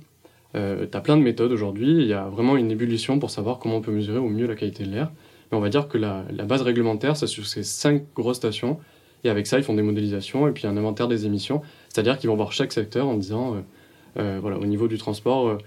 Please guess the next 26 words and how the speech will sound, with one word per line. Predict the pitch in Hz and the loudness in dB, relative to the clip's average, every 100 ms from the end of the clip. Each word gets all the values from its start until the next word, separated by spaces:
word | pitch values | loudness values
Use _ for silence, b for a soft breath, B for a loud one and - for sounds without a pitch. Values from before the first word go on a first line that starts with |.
| B B B | B B B
euh, | 110 | -6
combien | 104 120 | 0 2
il | 123 | 2
y | |
a | |
de | 113 | 0
trafic, | 107 104 131 147 | -6 -2 0 2
combien | 147 117 | 2 2
il | 107 | 2
y | |
a | |
d'activité | 104 113 107 113 | -2 -4 -4 -4
économique. | 107 98 104 139 | -4 -2 0 0
Et | 113 | -2
avec | 92 | -4
ça, | - 135 | -2 0
ils | |
arrivent | 110 110 120 | 0 0 -2
à | |
calculer | 101 110 - 110 | -2 -4 -2 -2
les | 123 101 | -2 -2
émissions, | 98 98 123 127 | -4 -4 -4 -4
euh, | 101 98 - _ _ _ - - | -6 -10 -18 _ _ _ -16 -8
euh, | 98 92 | -8 -6
d'un | 92 113 | -4 -2
territoire. | 110 104 - | -2 -4 -8